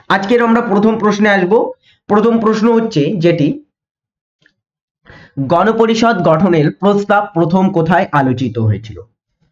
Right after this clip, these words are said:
ভারতে একটা সংবিধান রচনার জন্য গণপরিষদ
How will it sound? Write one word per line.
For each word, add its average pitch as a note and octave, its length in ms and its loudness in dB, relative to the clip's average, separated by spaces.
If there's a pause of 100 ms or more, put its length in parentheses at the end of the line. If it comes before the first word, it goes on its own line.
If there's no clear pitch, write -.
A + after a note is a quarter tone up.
(140)
ভারতে A#3 320 0
একটা C#4 260 -2
সংবিধান G3+ 640 0
রচনার F3 460 0
জন্য F#3 320 0 (100)
গণপরিষদ G3 760 0